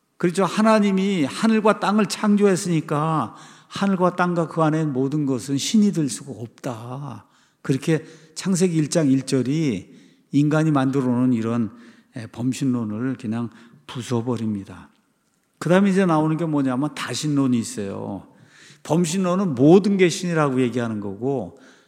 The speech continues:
다신론은 모든 게 신은 아니지만 그 유일한 참 하나님이 한 분만 존재하는 게 아니라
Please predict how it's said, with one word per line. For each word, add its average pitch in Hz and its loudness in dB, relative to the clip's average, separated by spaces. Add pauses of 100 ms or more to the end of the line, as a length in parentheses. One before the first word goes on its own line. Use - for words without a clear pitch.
(100)
다신론은 135 0
모든 160 4
게 190 4
신은 185 -2
아니지만 127 -2 (560)
그 170 0
유일한 143 0 (160)
참 165 -8
하나님이 143 -4
한 208 0
분만 190 -2
존재하는 127 -2
게 139 -4
아니라 120 -4